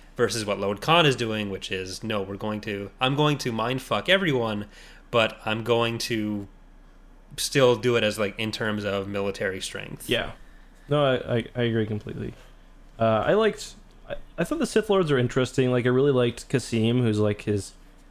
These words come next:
Speaker 2: his sword master. He was
Speaker 1: Yeah.
Speaker 2: probably
Speaker 1: He was
Speaker 2: my,
Speaker 1: my favorite
Speaker 2: my
Speaker 1: character.
Speaker 2: favorite. Um,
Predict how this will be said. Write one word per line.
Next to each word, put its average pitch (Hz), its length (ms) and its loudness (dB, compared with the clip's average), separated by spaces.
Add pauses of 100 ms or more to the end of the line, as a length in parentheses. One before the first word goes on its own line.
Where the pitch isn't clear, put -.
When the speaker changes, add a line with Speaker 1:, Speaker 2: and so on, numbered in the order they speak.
Speaker 2:
his 127 140 0
sword 113 360 2
master. 104 420 0
He 120 120 4
was 160 240 2
Speaker 1:
Yeah. 107 80 -12
Speaker 2:
probably 120 380 2
Speaker 1:
He 113 80 8
was 170 100 10
Speaker 2:
my, 139 80 6
Speaker 1:
my - 20 -4
favorite 107 340 -6
Speaker 2:
my 110 180 4
Speaker 1:
character. 107 100 -6
Speaker 2:
favorite. 104 420 2 (600)
Um, 98 540 -2